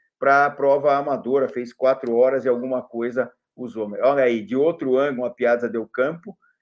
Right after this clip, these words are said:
e a gente vai tá aí, né? Se Deus quiser, agora,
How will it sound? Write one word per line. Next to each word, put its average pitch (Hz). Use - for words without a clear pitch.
e 131
a 127
gente 127
vai 110
tá -
aí, 240
né? 160
Se -
Deus 170
quiser, 151
agora, 131